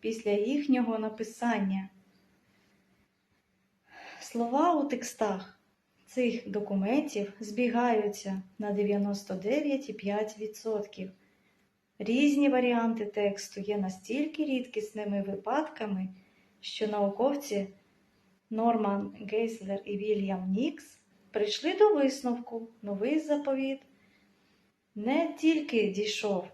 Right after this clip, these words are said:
до нас у величезній кількості рукописів, більш ніж будь-яка книга античності, але також, на відміну від інших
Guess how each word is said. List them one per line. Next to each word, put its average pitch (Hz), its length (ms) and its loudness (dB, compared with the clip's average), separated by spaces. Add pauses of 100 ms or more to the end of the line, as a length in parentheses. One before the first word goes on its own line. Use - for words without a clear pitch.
(120)
до 196 160 -4
нас 254 540 2
у 233 60 0
величезній 214 800 2
кількості 208 600 -4
рукописів, 190 720 -8 (580)
більш 220 340 2
ніж 202 540 -2
будь-яка 202 480 4
книга 220 420 4
античності, 220 800 -2
але 196 260 0
також, 214 680 0
на 208 140 -4
відміну 220 500 2
від 190 240 -6
інших 214 680 -2